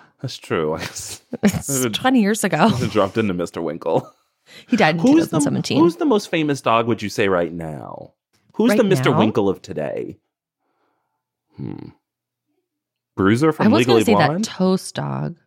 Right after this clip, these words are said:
Speaker 1: Oh.
Speaker 2: Bruiser Woods?
Speaker 1: <laughs> Yeah, Bruiser is
Speaker 2: He's dead. He's long gone.
Speaker 1: Oh, and I'm sorry, the toast dog?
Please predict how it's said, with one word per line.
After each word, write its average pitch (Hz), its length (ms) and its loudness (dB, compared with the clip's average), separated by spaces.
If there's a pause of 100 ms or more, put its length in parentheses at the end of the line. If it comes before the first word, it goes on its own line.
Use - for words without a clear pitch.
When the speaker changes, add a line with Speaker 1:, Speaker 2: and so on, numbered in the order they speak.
(420)
Speaker 1:
Oh. - 60 -14
Speaker 2:
Bruiser 208 400 0
Woods? 415 640 -6 (160)
Speaker 1:
<laughs> 143 160 -8
Yeah, 208 320 -4
Bruiser 151 460 -2
is 247 80 -2
Speaker 2:
He's 349 160 2
dead. 415 440 0
He's 247 180 0
long 381 180 -4
gone. 381 680 -2
Speaker 1:
Oh, 151 160 -4
and 127 200 -2
I'm 131 120 -4
sorry, 107 300 0
the 95 140 -2
toast - 480 -2
dog? 220 460 -6